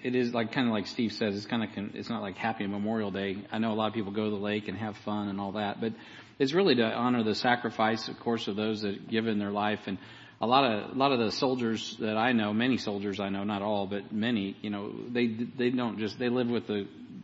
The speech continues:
kind of the regret that they lost some of their closest friends. And, um, and, uh, we've had some, uh, you know, members here now that have gone on to be with the Lord,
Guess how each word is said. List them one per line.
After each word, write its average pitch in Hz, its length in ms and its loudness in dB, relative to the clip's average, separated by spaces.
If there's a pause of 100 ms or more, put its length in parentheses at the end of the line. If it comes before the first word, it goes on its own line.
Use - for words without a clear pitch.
kind 139 160 0
of 107 60 0
the 98 60 -2
regret 98 500 0 (580)
that 101 100 -4
they 101 120 -2
lost 104 360 0
some 110 180 0
of 101 60 -2
their 95 100 -2
closest 104 440 -2
friends. 107 420 -2
And, 92 320 -4
um, 92 320 -6 (640)
and, 104 180 -2
uh, 95 200 -6 (180)
we've 110 160 -4
had 110 180 -2
some, 95 320 -4 (240)
uh, 95 220 -8 (100)
you 107 120 -4
know, 98 220 -4 (120)
members 120 480 2
here 98 220 0
now 101 180 -2
that 98 80 -2
have 95 120 -6
gone 104 160 0
on 101 120 -2
to 95 80 -4
be 104 140 0
with 98 100 -2
the 98 60 -4
Lord, 98 400 -2